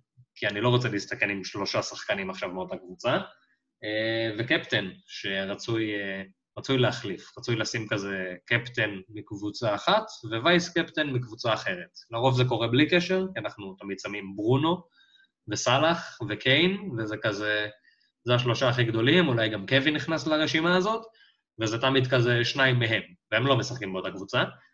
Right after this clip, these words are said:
אבל לצורך העניין, אנשים ששמו במחזור הזה, קפטן קיין ווייסון, באסה.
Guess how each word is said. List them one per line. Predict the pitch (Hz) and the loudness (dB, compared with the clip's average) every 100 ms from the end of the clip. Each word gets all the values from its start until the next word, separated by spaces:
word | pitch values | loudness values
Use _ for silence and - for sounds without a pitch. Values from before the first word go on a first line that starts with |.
| _ _ - | _ _ -8
אבל | 95 98 | -6 -4
לצורך | 95 135 127 | 0 2 2
העניין, | 123 185 196 | 2 4 4
אנשים | 135 120 - 123 | 2 -2 -2 -4
ששמו | 127 - 127 123 117 | -4 0 2 4 2
במחזור | 110 107 107 104 104 107 110 123 113 | 0 0 -2 0 -2 -4 -2 0 2
הזה, | 110 147 123 - _ | 2 2 2 0 _
קפטן | - 127 - 120 | -2 -2 -2 -4
קיין | 113 143 127 107 101 110 107 107 104 101 | 2 4 4 0 -4 -4 -2 -2 -4 0
ווייסון, | 113 110 - 214 202 175 180 - _ _ _ _ _ _ _ | 0 0 0 4 4 4 2 -2 _ _ _ _ _ _ _
באסה. | 117 113 - | 0 0 0